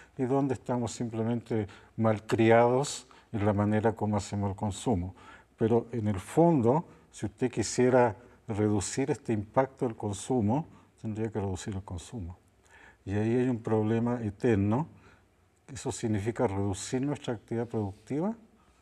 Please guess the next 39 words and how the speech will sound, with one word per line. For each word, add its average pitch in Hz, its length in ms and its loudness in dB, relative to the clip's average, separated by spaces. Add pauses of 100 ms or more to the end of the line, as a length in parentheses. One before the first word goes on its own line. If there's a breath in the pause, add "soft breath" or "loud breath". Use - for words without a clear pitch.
(420 soft breath)
pero 110 120 -6
si - 140 -8
la 104 140 -2
reducimos, 123 680 -2
entonces - 280 -8
la, 110 120 -2
la 101 520 0
vamos 107 300 -4
a 107 40 -4
reducir 101 320 -6
especialmente 113 720 -8
para 101 200 -6
los 98 140 -8
que - 120 -10
no 95 140 -6
tienen. 90 420 -6 (680 soft breath)
Entonces, 113 240 -8
de 104 160 0
nuevo, 120 280 4
no 98 140 0
es 123 140 -4
un 131 80 -8
problema 113 480 0
de 104 140 0
reducir 98 560 -4
o 117 60 0
aumentar 113 640 0 (380 loud breath)
la 104 100 0
producción 101 600 0
y - 20 0
el 113 80 -4
consumo, 120 580 -2 (240 loud breath)
sino 107 400 -4
que 110 260 -6 (100)
de 107 400 -6
equilibrar 104 760 0 (400 loud breath)
y 110 140 -2
darle 110 480 -2
equidad 113 580 2